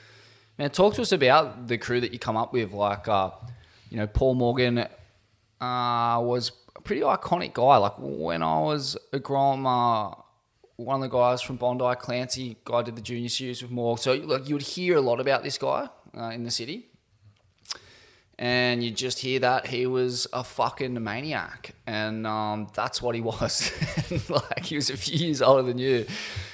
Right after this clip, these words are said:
And, uh, yeah, it's incredible to see his kinda life's work reach full bloom at Depot with that crazy one he got. And, and kinda, you know, the guy never seemed to get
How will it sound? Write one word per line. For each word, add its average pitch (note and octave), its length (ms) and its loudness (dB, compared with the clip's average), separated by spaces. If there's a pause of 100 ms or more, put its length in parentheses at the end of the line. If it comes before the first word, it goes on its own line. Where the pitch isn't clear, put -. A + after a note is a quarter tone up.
(120)
And, C#3 240 4
uh, B2+ 400 8
yeah, D3 180 10
it's C#3 140 4
incredible F3 540 4
to D3+ 80 6
see C3 300 4
his B2 200 0
kinda A2+ 520 2 (380)
life's A#2 440 6
work A#2 400 6 (100)
reach A2 320 0
full C3 240 0
bloom A2+ 540 0 (160)
at A#2+ 200 -4
Depot A2 800 4
with B2+ 220 -2
that A2+ 180 4
crazy A2+ 360 4
one A2 180 2
he A2 80 -2
got. G#2+ 360 4
And, G#2+ 240 0
and G#2 320 -6
kinda, A2+ 600 0 (400)
you C3 100 -10
know, A#2 80 -4
the A#2+ 160 -4
guy D#3 440 0
never D3+ 460 -2
seemed C#3+ 380 -2
to C#3+ 100 -8
get A#2+ 400 -4